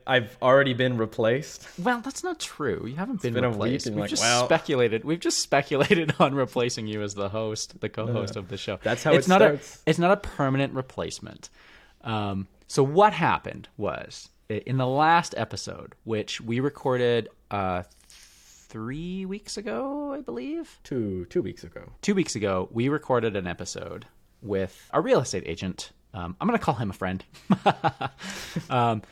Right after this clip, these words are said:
Speaker 2: somebody that we met recently and we've chatted with a couple of times. Brendan Shaw. Not Brendan Fraser. Not to be confused with,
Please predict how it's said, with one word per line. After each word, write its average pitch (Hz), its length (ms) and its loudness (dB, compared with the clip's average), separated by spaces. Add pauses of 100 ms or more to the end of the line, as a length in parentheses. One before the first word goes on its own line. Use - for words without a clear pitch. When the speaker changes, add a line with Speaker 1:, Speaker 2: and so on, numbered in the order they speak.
(120)
Speaker 2:
somebody 165 260 6
that 139 120 6
we 123 80 0
met 110 280 -2
recently 107 520 -6
and 104 140 -8
we've 98 120 -6
chatted 95 260 0
with 90 100 -6
a 90 40 -14
couple 85 220 -8
of 80 60 -10
times. 87 340 -12
Brendan 101 520 -2
Shaw. 90 380 -4 (180)
Not 135 240 4
Brendan 117 240 2
Fraser. 85 320 -4
Not 120 180 0
to - 80 -12
be 131 80 -2
confused 104 320 -6
with, 98 120 -10